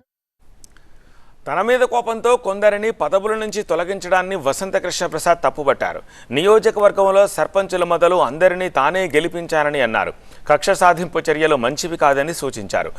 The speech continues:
భవిష్యత్తులోనూ తనను గెలిపించిన మైలవరం ప్రజలకు అండగా ఉంటానని స్పష్టం చేశారు.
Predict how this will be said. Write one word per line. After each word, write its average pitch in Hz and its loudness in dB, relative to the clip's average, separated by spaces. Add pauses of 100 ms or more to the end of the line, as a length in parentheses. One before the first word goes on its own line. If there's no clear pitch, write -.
(280)
భవిష్యత్తులోనూ 185 2
తనను 160 0
గెలిపించిన 156 -2
మైలవరం 156 2
ప్రజలకు 143 0 (260)
అండగా 160 4
ఉంటానని 143 0
స్పష్టం 127 -8
చేశారు. 92 -6